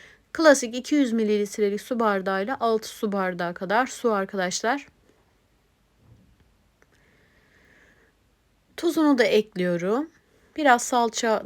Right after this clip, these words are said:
dağılsın diye şöyle kaynarken karıştırıyorum. Şimdi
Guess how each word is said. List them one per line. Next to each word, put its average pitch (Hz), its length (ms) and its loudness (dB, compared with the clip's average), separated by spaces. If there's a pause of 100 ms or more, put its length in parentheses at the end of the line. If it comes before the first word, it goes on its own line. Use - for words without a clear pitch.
dağılsın 214 600 0
diye 190 160 -2
şöyle 196 380 -4
kaynarken 185 720 -2
karıştırıyorum. 233 920 -2 (1800)
Şimdi 240 560 0